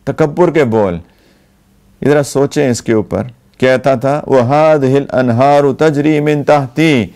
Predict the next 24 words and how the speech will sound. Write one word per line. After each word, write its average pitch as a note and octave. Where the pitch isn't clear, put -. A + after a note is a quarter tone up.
یہ D3
میرے F3+
حک-، F#3
میرے، F#3
میرے E3+
نیچے C#3
بہتے A2+
ہیں، A#2
یعنی C#3+
میری E3+
سلطنت E3
میں D3
بہتے A#2+
ہیں، A2
جیسے C#3+
کہہ D3
رہا D3
ہوں C#3+
میرے F#3+
کنٹرول D#3+
میں C3
ہے A#2+
سارا A#2
کچھ۔ F#2+